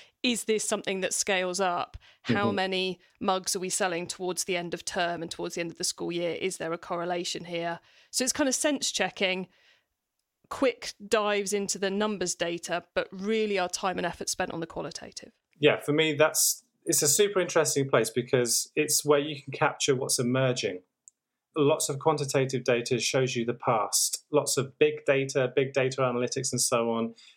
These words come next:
Speaker 2: It's the same principle behind things like Chat G P T as well. What they're doing is they're pulling on all this data that's recorded about what people have done,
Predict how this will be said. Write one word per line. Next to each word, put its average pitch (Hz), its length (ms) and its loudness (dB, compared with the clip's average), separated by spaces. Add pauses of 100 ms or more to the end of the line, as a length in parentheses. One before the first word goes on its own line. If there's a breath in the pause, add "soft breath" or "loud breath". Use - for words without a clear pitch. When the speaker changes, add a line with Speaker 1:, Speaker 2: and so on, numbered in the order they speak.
(140 loud breath)
Speaker 2:
It's 170 200 2
the 147 60 0
same 156 260 2
principle 139 500 0
behind 120 540 0
things 120 240 -2
like - 160 0
Chat - 240 -2
G 113 160 0
P 110 160 -4
T 113 240 0
as 104 160 -4
well. 110 240 2
What 127 220 -2
they're 117 240 0
doing 151 340 0
is 101 240 -2
they're 110 380 4 (760 loud breath)
pulling 143 280 2
on 117 440 0
all 147 260 4
this 131 300 0
data 127 720 2
that's 127 220 -2
recorded 120 500 2
about 107 300 2
what 127 220 -2
people 123 260 0
have 107 220 -4
done, 123 380 2